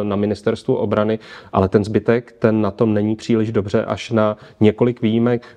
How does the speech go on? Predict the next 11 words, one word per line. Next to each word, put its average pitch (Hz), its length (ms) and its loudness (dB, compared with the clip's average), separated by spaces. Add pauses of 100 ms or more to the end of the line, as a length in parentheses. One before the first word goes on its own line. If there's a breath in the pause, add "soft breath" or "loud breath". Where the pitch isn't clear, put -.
Možná 117 320 2
můžu 113 200 -2
jenom 117 240 0
zmínit, 113 380 -2
třeba 113 640 -2
jsme 110 240 -4
pár 110 380 -2
dnů 110 240 -2
po 113 160 -2
stávce 110 600 -2
škol. 123 560 2